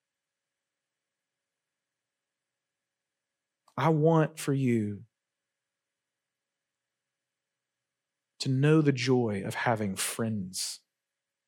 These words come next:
And, and here's the reality. You may not have many.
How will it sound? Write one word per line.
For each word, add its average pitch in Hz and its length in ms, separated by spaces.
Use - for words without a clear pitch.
And, 147 140
and 151 100
here's 175 260
the 175 80
reality. 123 580
You 156 120
may 175 160
not 165 160
have 131 260
many. 107 360